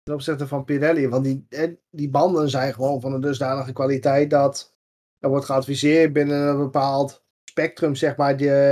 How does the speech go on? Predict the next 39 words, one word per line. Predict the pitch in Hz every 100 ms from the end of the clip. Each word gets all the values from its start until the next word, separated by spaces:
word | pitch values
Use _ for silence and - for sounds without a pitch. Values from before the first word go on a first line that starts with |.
| 135 - _ _ _
die | 135
spanning | - 139 170 170
te |
houden, | 156 160 180 180
zeg | 165 170 -
maar. | 160 208 - _ _ _
Maar | 147 147
als | 147
ze | 147
dan | 143
beter | 151 175 170
presteren, | 135 - 170 185 143
als | 123 135
het | 123
iets | 143 185 165 -
over | 160 160 135
of | 139 -
er | 139
iets | 143 175
onder | 185 202 147
zit, | 127 120 120
hè, | 123 190 _ _ -
omdat | 156 160 202
ze | -
al | 147
zo'n | 143 139
klein | 151 135 135
window | 143 135 123
hebben, | 123 151 170
daar | 151
hebben | 139
we | 151
het | 143
vorige | 131
week | 135 135 135
ook | 180 208
over | 147 131
gehad | 127 123
natuurlijk. | 120 110 113 104 110 -